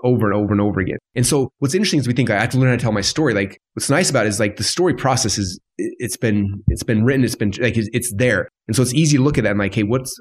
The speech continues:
what happens in, in every single story?" And if you look at any of these story arcs, these story timelines, um, they all follow the same process, right? Like,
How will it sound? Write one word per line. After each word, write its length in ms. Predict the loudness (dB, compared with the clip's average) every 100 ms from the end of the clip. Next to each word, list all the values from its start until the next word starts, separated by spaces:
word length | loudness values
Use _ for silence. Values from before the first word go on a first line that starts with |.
| -4
what 160 | 0
happens 340 | 0 2 2 2
in, 160 | 0
in 160 | -2 -2
every 220 | 0 0
single 200 | 0 -2
story?" 320 | -2 0 0
And 60 | 0
if 80 | 0
you 60 |
look 140 | 2 2
at 100 | -2 -6 _ _ -2
any 180 | 2 2
of 80 |
these 140 | 2 0
story 420 | 0 2 2 2 0
arcs, 360 | -2 0 -2
these 160 | -2 -2
story 220 | 0 0
timelines, 540 | 0 0 0 0 -2 -4 -10 -8 -2
um, 140 | 2
they 60 | 2
all 140 | 2
follow 160 | 2 0
the 80 |
same 160 | 2 0
process, 400 | 0 0 -2 -2
right? 100 | 0
Like, 200 | 0 -2